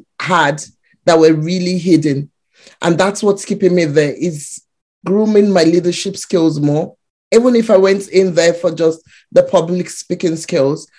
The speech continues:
I've learned a lot of things I know that, well, lifelong skills,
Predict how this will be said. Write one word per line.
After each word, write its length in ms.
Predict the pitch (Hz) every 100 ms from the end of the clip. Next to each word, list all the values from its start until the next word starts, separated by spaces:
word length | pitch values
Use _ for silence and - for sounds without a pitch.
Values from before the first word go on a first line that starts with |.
| _ _
I've 160 | 165 170
learned 480 | 180 185 208 220 220
a 60 | 180
lot 240 | 180 180
of 160 | 180 -
things 380 | 180 170 165
I 180 | 160 151
know 500 | 160 160 160 160 156
that, 320 | 151 143 147 - -
well, 180 | 151
lifelong 480 | 151 165 175 170 160
skills, 640 | 156 - 165 131 143 -